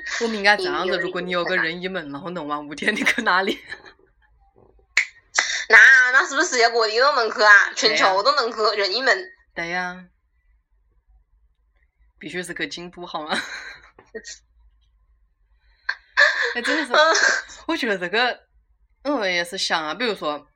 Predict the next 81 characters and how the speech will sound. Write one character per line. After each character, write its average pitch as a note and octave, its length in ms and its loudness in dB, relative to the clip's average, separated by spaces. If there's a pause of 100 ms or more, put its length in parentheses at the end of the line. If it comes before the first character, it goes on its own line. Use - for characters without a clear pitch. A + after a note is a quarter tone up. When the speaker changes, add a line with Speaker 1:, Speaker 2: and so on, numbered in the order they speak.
Speaker 1:
你 C4 80 -4
从 G#3+ 180 -8
现 E3+ 140 -6
在 E3 180 2
开 G#3 160 2
始 G3 100 -6
你 F3 80 -8
就 E3+ 80 0
晓 F3 220 -2
得 C#3+ 80 -6
了， C3 160 -14 (720)
你 A3+ 160 -4
只 D#3+ 200 -12
有 D3 260 -4
每 G3 160 0
年 D#3+ 160 -2
两 D#3 180 -2
个 D#3+ 60 -12
假 D#3+ 160 -4
期， F3+ 240 -6
你 F#3+ 100 -10
必 D3+ 160 -10
须 A#3+ 100 -6
出 A#3+ 140 -10
去 D#3+ 80 -14
玩。 D#3+ 220 -8 (240)
他 F3+ 120 -6
们 G3 80 -8
就 F3+ 120 -6
是 A#3 80 -6
十 E3+ 200 -10
一 C3+ 80 -8
跟 F3+ 240 -10
春 C4 200 -8
节 F3 160 -4
的 C3+ 120 -12
话， C3+ 260 -16 (340)
那 G#3+ 120 0
你 C4+ 60 -2
可 C4+ 120 -4
以 A3 60 2
从 F3 120 -12
现 D#3+ 140 -6
在 F3+ 80 -2
开 A3+ 140 -2
始 A3 100 -12
准 G3+ 160 -8
备 E3+ 80 -2
春 C#4+ 180 -4
节 E3+ 200 -2
的 D3+ 100 -8
时 F3 60 -8
候 F3 80 -4
出 D3+ 160 -10
去 D#3 40 -6
玩 D#3+ 160 -2
了。 C3 80 -16 (880)
Speaker 2:
对 - 80 2
啊， E4+ 200 6
他 F#4 100 2
们 G4 100 0
说 D4+ 140 -2
春 F4 160 -2
节 D4 100 2
的 A3 80 0
时 B3+ 120 -2
候， B3 100 2
我， C4 200 -4
我 C4+ 60 0
们 C#4 140 2
要 B3 80 4
去 D4 140 -8
越 G#3 160 -4
南。 F#3+ 280 -2 (440)
Speaker 1:
啊？ E3 280 2 (460)
<laughs> - 640 -16
已 B3 80 -6
经 B3 140 -4
定 D#3+ 180 -12
了 A3+ 140 0
吗？ - 120 -4